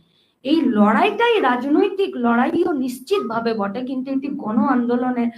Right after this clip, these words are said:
রূপ নিয়েছে। সেই লড়াইয়ে সব মানুষকেই আমরা বলবো সাথে থাকতে। এরকম অসংখ্য মা বাবারা আছেন, তামান্নার মা লড়ছে, ফারাক্কার মা বাবা লড়ছে, জয়নগরের মা বাবা লড়ছে,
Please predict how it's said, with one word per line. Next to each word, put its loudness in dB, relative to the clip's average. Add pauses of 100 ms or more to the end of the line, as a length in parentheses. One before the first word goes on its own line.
(280)
রূপ 2 (120)
নিয়েছে। -2 (300)
সেই 2 (100)
লড়াইয়ে 0 (320)
সব -2 (140)
মানুষকেই -2
আমরা -6 (120)
বলবো -4 (120)
সাথে -12 (100)
থাকতে। -18
এরকম -6 (140)
অসংখ্য -2 (100)
মা 2 (100)
বাবারা 0 (120)
আছেন, -8 (600)
তামান্নার 2 (100)
মা 4 (1080)
লড়ছে, 2 (480)
ফারাক্কার -2
মা 0
বাবা 0 (120)
লড়ছে, -2 (420)
জয়নগরের 0
মা 0
বাবা 0 (120)
লড়ছে, -2